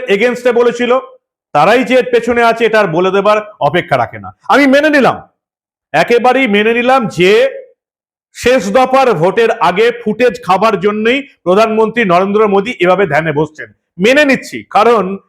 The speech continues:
হিন্দু ধর্মের এটাই হচ্ছে বিপদ, জানেন তো। অন্য ধর্মে আপনারা দেখবেন ঈদের নামাজে মুখ্যমন্ত্রী চলে যেতে পারেন মাথায় রীতিমতো কাপড় বেঁধে, সেখানে কোনো হইচই হবে না,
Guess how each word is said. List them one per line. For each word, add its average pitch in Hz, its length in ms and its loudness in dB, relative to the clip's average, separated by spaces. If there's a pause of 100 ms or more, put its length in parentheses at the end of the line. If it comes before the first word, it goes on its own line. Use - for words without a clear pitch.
(300)
হিন্দু 240 280 0
ধর্মের 277 420 2
এটাই 277 280 2
হচ্ছে 269 280 -2 (400)
বিপদ, 208 420 0
জানেন 226 280 0
তো। 120 100 -6 (600)
অন্য 254 280 2
ধর্মে 262 300 2
আপনারা 254 320 0 (920)
দেখবেন 220 360 0 (300)
ঈদের 233 320 2
নামাজে 233 340 0
মুখ্যমন্ত্রী 247 600 0
চলে 240 240 2
যেতে 233 200 2
পারেন 226 260 0 (1040)
মাথায় 214 420 2 (140)
রীতিমতো 226 500 0 (540)
কাপড় 214 320 0
বেঁধে, 214 280 0 (320)
সেখানে 262 360 0
কোনো 240 220 0
হইচই 214 360 0
হবে 147 200 0
না, 110 100 -12